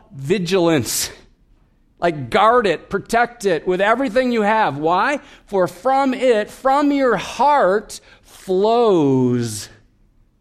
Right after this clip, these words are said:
the springs of life. You see, we make our decisions, and then our decisions end up making us. Yeah,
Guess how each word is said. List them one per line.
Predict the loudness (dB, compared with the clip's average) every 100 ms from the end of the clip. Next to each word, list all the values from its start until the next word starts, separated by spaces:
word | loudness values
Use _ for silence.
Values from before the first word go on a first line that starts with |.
| _
the | -14
springs | -12 -14 -14 -16 -10 -6 -2 -2 -4 -8
of | -12
life. | -14 -18 -20 -20 -20 _ _ _ _ _ _ _ _ _ _ _ -20 -20 -20 _
You | -16
see, | -6 -6
we | -2 -2
make | 0 -2 -6 -6
our | -6
decisions, | -6 -10 -8 -6 -6 -6 -8 -12 -20 _ _ _ _ _ _ _ _ _ _ _ _ -12
and | -8
then | -6 -6 -10 _ -12
our | -10
decisions | -10 -12 -10 -10 -10 -12 -12 -16 -12
end | -10 -8
up | -12 -14 _ _ _ _ -12
making | -10 -10 -10 -12 -12 -16 _ _ _ _ _ _ _ _ -10
us. | -10 -14 -20 -20 -20 _ _ _ _ _ _ _ _ _ _ _ _ _ _ _ _ _ _ _ _ _ _ -20 -20 -18
Yeah, | -16 -16